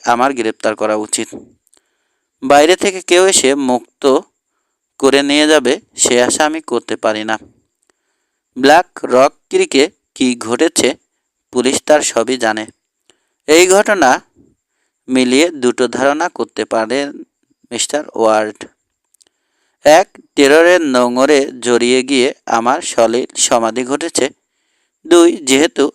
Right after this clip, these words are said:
আমার লাশ কোথাও খুঁজে পাওয়া যায়নি, আমাকে টেনে তোলা হয়েছে টেররে। কমান্ডারের হাতে বন্দী হয়েছি আমি। আমার প্রথম চিন্তা হলো, যুক্তিতর্ক দিয়ে সব ঘটনা বিচার করে জন স্টক, চিফ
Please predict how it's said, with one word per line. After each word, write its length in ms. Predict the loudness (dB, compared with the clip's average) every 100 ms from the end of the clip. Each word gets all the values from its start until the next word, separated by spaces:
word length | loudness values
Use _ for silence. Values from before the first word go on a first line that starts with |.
| -4
আমার 280 | -2 0 0
লাশ 280 | -2 -4
কোথাও 300 | -6 -6 -6
খুঁজে 300 | -6 -4 -4
পাওয়া 260 | 2 2 4
যায়নি, 340 | 2 0 -4 -10 _ _ _ _ _
আমাকে 400 | -2 -2 -4 -4
টেনে 300 | -4 -4 -2
তোলা 220 | 0 0
হয়েছে 400 | 0 -2 -4 -6 _ _ -4
টেররে। 400 | -2 -2 -4 -8 _ _ _ _ _ _ _ _
কমান্ডারের 580 | -2 0 0 2 2 2
হাতে 280 | -2 -4 -6
বন্দী 380 | -4 -6 -4 -2
হয়েছি 480 | 0 0 -4 -8 -6
আমি। 280 | -6 -6 -12 _ _ _ _ _ _ _ _ _ -2
আমার 260 | 2 2
প্রথম 340 | 2 0 0 -2
চিন্তা 380 | -2 0 0 2
হলো, 280 | 2 0 -2 _ _ _ _
যুক্তিতর্ক 680 | -2 -2 -2 -4 -2 -2 -2
দিয়ে 320 | -4 -2 -2
সব 300 | -2 -2 -2
ঘটনা 400 | -2 -4 -4 -4
বিচার 400 | -4 -4 0 0
করে 260 | 0 0 -2 -6 _ _ _ -6
জন 320 | 0 2 0 -4 -4
স্টক, 280 | 0 0 0 _ _ _ _
চিফ 220 | -2 -2